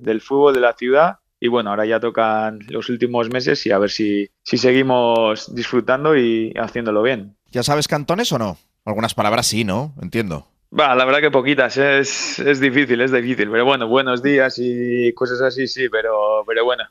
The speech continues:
Speaker 1: no, no es fácil, no es fácil. <laughs>
Speaker 2: ¿Cómo, cómo, cómo se dice buenos días en cantonés? O sea, cuando llegas al entrenamiento por la mañana y al menos dices, "Bueno, en cantonés al menos voy a decir buenos días", a partir de ahí ya entiendo que
Speaker 1: Sí,
Speaker 2: todo en inglés.
Speaker 1: ya.
Speaker 2: ¿Cómo se dice buenos
Speaker 1: Sí,
Speaker 2: días?
Speaker 1: así es.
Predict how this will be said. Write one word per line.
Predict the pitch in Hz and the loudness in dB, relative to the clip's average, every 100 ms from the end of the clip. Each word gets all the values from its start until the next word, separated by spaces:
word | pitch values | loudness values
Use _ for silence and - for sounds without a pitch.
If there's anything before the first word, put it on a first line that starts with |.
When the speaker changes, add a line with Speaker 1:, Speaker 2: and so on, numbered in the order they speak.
| - | -2
Speaker 1:
no, | 139 | 0
no | 135 | 0
es | 135 | 2
fácil, | 135 117 113 | 0 0 -2
no | 123 | -2
es | |
fácil. | - 104 - 104 - - | -2 -2 -2 -2 0 -2
<laughs> | - - | -4 -6
Speaker 2:
¿Cómo, | 147 - 139 | -6 -4 -4
cómo, | 160 131 | -2 -2
cómo | 151 | -2
se | 156 | 0
dice | 156 - | 0 0
buenos | 151 147 135 | -2 -2 -2
días | 143 190 | -2 -2
en | 165 | -2
cantonés? | 139 123 127 156 220 | -2 0 0 -2 -4
O | 147 | -2
sea, | 139 | -2
cuando | 123 127 | 0 0
llegas | 156 160 | 0 0
al | 156 | 0
entrenamiento | 139 147 135 143 147 139 | 0 0 0 -2 -4 -4
por | 139 | -2
la | 135 | 0
mañana | 135 160 | 0 0
y | 147 | 0
al | |
menos | 123 120 | 0 -2
dices, | 113 107 | -2 -4
"Bueno, | 110 113 | -4 -2
en | |
cantonés | 107 113 123 135 | -2 0 0 0
al | 135 | 0
menos | 143 | 2
voy | 135 | 2
a | 135 | 2
decir | 127 131 | 2 0
buenos | 123 117 | -2 -2
días", | 104 95 | -2 -2
a | 107 | -2
partir | 107 110 | -2 -2
de | 123 | 0
ahí | 127 139 | 0 0
ya | |
entiendo | 123 143 139 | -2 -2 0
que | 127 | 2
Speaker 1:
Sí, | |
Speaker 2:
todo | 131 | 4
en | 127 120 | 4 2
inglés. | 92 - - | 0 -4 -4
Speaker 1:
ya. | - - | -10 -2
Speaker 2:
¿Cómo | 165 160 | 0 2
se | 156 | 2
dice | 156 147 180 | 0 -2 -2
buenos | 170 147 | -2 2
Speaker 1:
Sí, | 147 | 4
Speaker 2:
días? | 131 120 | 4 0
Speaker 1:
así | - 131 | -4 -6
es. | 117 107 - | -4 -6 -16